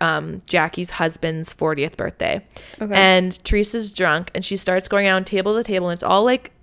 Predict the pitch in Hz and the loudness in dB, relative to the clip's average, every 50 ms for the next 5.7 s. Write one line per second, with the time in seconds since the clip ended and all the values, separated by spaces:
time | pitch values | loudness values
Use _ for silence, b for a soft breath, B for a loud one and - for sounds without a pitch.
0 | _ - 180 185 185 202 196 196 - - - 196 180 165 143 156 165 170 - 170 | _ 0 2 2 2 2 0 -2 -2 -4 -2 0 0 0 -2 -4 -4 -4 -4 -4
1 | 170 - - 175 170 170 - 180 175 - 175 165 165 170 - - - - - - | -6 -4 -2 -2 -2 -2 -4 -6 -4 -4 -4 -4 -4 -6 -8 -10 -10 -10 -6 0
2 | - 180 208 254 247 240 214 - - 202 175 156 - - 190 196 - B B B | 2 4 4 4 4 2 0 -2 0 0 0 0 -2 -6 -8 -12 -12 B B B
3 | B B B - 214 220 214 220 202 214 214 214 - - - 262 262 262 269 247 | B B B -6 -4 -2 -2 0 0 0 0 0 -2 -2 0 2 2 2 2 0
4 | 233 - - 247 254 262 262 311 359 359 392 381 311 226 202 196 208 240 269 277 | -2 -4 -2 0 0 2 2 2 2 2 2 0 2 2 0 0 0 0 0 0
5 | 285 285 277 233 233 220 208 - - 202 190 185 185 - | 0 2 2 2 2 2 0 0 0 0 0 -2 -2 -4